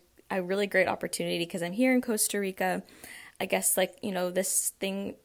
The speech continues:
these sort of things are legal here. They're not legal in other countries. I don't think it's legal in Canada. So again, that would be a good reason, is just, okay, I feel like,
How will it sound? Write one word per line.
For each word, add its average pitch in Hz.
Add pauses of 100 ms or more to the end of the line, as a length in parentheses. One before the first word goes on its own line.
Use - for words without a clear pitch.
(100)
these 190
sort 185
of 185
things 185
are 175
legal 202
here. 175
They're 175
not 185
legal 196
in 190
other 180
countries. 170
I 180
don't 190
think 190
it's -
legal 175
in 180
Canada. 214
So 180 (600)
again, 190
that 185
would 180
be 180
a -
good 185
reason, 175
is 190
just, -
okay, -
I 185
feel 156
like, -